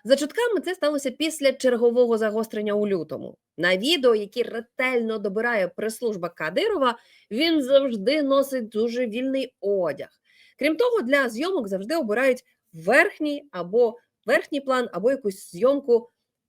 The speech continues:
зі спини, аби приховати той самий сечоприймач. Навіть повністю підконтрольне телебачення республіки показувало, як Кадиров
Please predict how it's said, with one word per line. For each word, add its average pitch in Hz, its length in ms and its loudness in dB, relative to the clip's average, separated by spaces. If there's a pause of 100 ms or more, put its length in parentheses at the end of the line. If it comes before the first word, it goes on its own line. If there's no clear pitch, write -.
(440)
зі 269 180 -2
спини, 370 600 2 (220)
аби 220 280 0
приховати 247 1000 0
той - 180 -14
самий 233 400 -4
сечоприймач. 151 960 -10 (460)
Навіть 302 300 2
повністю 359 440 0
підконтрольне 320 680 -4
телебачення 254 1040 -2 (140)
республіки 214 560 -2
показувало, 254 720 -2 (240)
як 262 300 -2
Кадиров 247 560 0